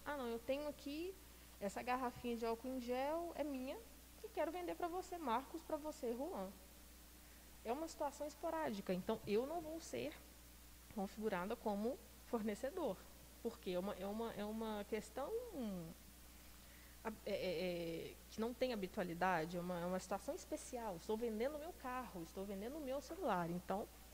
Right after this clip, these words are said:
esse, nesse ponto, por mais que você tenha comprado, não configura uma relação de consumo pela ausência da habitualidade daquele que vende.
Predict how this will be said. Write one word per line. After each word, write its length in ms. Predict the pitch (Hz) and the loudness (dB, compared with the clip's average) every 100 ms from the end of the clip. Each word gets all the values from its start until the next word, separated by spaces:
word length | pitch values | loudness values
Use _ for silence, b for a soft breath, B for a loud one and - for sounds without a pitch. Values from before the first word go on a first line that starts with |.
| - | 0
esse, 320 | 185 269 - | 2 2 2
nesse 340 | 226 262 - 370 | 4 4 4 -2
ponto, 520 | - 214 208 262 320 | 0 2 2 -2 -4
por 200 | - 226 | 0 2
mais 240 | 233 302 | 2 2
que 80 | - | 0
você 240 | 311 - 262 | 0 0 0
tenha 220 | 220 196 - | 0 -2 -2
comprado, 840 | 339 - - 202 185 190 214 302 - B B B 226 | -4 0 4 6 6 4 -2 -4 -6 B B B 4
não 180 | 214 | 4
configura 480 | 220 247 302 262 254 | 4 0 0 2 2
uma 120 | 262 | 2
relação 400 | 269 277 269 285 | 2 2 0 -2
de 80 | 269 | -6
consumo 440 | - 311 - 269 277 | -2 -2 0 0 2
pela 220 | 254 247 | 4 4
ausência 400 | 277 220 254 269 | 4 2 0 0
da 80 | 277 | -2
habitualidade 640 | 269 277 262 214 208 233 | 0 0 2 2 2 4
daquele 380 | 269 - 226 226 | 2 2 2 2
que 120 | 339 | 2
vende. 460 | 320 254 175 170 | 4 4 4 0